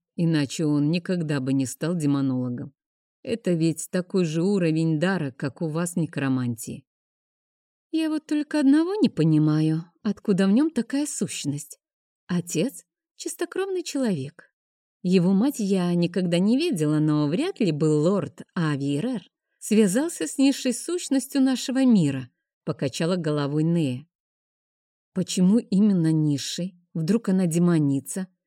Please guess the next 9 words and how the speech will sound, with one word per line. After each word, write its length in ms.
предположила 680
я 260
и 180
едва 440
не 160
прыснула 540
от 120
подобной 460
гипотезы. 720